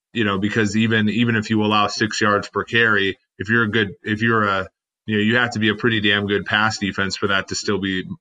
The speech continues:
mo-, uh, more than the pass, uh, game you allow. So, um, I, I have no problem with them going small. Uh, I always liked the concept of Tom Johnson playing a lot for them back when, when he was sort of,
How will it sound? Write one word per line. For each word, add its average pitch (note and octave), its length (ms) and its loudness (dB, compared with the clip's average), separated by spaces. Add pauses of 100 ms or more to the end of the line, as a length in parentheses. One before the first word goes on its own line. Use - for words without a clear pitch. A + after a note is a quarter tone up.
(140)
mo-, G#2 340 -4
uh, G2+ 260 -2
more G#2+ 400 2
than G2+ 200 -2
the F#2+ 100 -6
pass, G#2 480 0 (380)
uh, F#2 340 0
game G2 240 -2
you F2+ 140 -4
allow. E2+ 280 -2
So, F#2+ 380 -2 (400)
um, G2+ 540 0 (760)
I, A2+ 220 0
I B2+ 160 2
have C3+ 140 2
no B2 160 2
problem A#2 260 2
with G#2+ 100 -2
them A2 200 0
going G#2 240 0
small. A#2+ 560 0
Uh, G#2 300 0 (100)
I G#2 80 2
always G#2+ 260 0
liked G#2+ 200 -2
the G#2+ 60 -2
concept G2+ 480 -2
of G2 80 -4
Tom G2+ 280 -2
Johnson G#2 420 0
playing G#2 260 -2
a G2+ 60 -2
lot G2+ 260 -2
for - 80 -4
them G#2 220 0
back G2 320 -2
when, G2 260 -4
when G2+ 160 -4
he G#2+ 140 0
was G2+ 220 0
sort G#2 180 0
of, G2+ 160 0